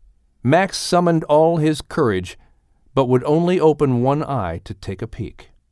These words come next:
He saw nothing but white.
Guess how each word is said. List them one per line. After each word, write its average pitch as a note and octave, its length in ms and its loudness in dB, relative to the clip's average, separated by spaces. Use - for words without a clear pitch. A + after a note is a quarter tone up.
He F3 140 0
saw F#3 360 4
nothing G#3+ 560 2
but D3 280 -2
white. - 600 -6